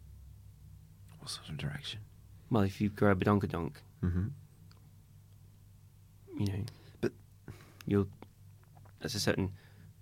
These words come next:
Speaker 2: quite a feminine
Speaker 1: Have you got a badonkadonk?
Speaker 2: It's quite a feminine outline, silhouette, isn't it, the badonkadonk?
Speaker 1: Yeah.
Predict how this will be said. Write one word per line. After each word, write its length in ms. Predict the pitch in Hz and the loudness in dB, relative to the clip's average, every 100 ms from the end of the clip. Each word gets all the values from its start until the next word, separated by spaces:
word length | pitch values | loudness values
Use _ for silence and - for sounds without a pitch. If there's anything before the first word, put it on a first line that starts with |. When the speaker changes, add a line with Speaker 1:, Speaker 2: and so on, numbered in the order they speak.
| - | -6
Speaker 2:
quite 160 | - | -6
a 40 | - | -2
feminine 280 | - 101 | 4 8
Speaker 1:
Have 100 | 131 | 10
you 140 | 214 220 | 10 12
got 140 | 220 | 12
a 140 | 196 202 | 12 10
badonkadonk? 440 | 196 196 196 226 | 8 6 4 4
Speaker 2:
It's 80 | - | 0
quite 160 | - 101 | -2 0
a 40 | |
feminine 360 | - 101 95 90 | 4 6 8 8
outline, 520 | 98 - 82 78 76 - - - | 6 6 0 -2 -4 -8 -16 -4
silhouette, 460 | - 98 92 73 | 4 6 4 2
isn't 220 | - 92 92 | -4 -2 -2
it, 100 | 92 | -4
the 60 | |
badonkadonk? 540 | - 87 76 - 80 - - - - - - - - - - - - - - | -4 -4 -4 -6 -8 -10 -14 -18 -18 -18 -20 -20 -20 -18 -20 -20 -20 -20 -6
Speaker 1:
Yeah. 300 | 127 110 107 | 0 2 2